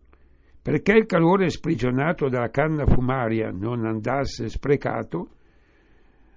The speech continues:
eh, molte latrine venivano sistemate a ridosso del condotto,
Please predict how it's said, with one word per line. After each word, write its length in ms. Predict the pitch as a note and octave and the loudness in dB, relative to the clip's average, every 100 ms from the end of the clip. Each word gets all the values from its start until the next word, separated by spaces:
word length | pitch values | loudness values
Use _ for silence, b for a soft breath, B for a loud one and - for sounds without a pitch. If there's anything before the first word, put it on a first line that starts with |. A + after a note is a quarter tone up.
| - | -6
eh, 320 | E3+ F3+ E3 | -4 -2 0
molte 440 | D#3 G#3 F3 E3+ | 4 4 4 2
latrine 520 | E3+ G#3+ E3+ F#3+ F#3+ F3 | 2 2 2 0 2 2
venivano 560 | D3+ D3+ D#3 D#3 D3 | 2 2 2 2 0
sistemate 720 | B2 C#3 B2 D3+ C#3 C3+ - C3+ | 2 0 2 0 0 0 2 2
a 40 | |
ridosso 580 | C3+ B2+ C3 C3+ - C3+ | 0 0 0 0 -2 -2
del 240 | A2+ B2+ | -2 -4
condotto, 800 | - C3 B2+ D#3 C#3 - G2+ - | -2 -2 0 2 0 -4 -14 -16